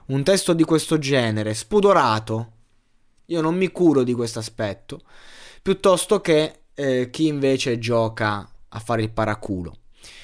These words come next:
Inoltre il concetto del brano è molto bello. "Io sono una donna, non ho, mi sono resa conto che non ho bisogno di te. Non ho bisogno di te." È vero, verissimo.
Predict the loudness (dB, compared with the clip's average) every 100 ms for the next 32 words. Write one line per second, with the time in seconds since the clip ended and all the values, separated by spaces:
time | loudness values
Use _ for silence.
0 | -20 -16 -2 2 2 2 2 4 2 0
1 | 0 0 0 2 2 2 2 2 2 0
2 | -2 -4 -2 -2 -4 -4 0 0 -2 -8
3 | -8 -4 -4 -4 -4 -4 -6 -8 -12 -10
4 | -8 -6 -6 -6 -8 -8 -6 -8 -6 -6
5 | -4 -4 -6 -8 -8 -8 -10 -16 -18 -10
6 | -6 -2 -4 -4 -6 -6 -6 -8 -6 -8
7 | -6 -6 -2 0 0 0 0 0 -2 -6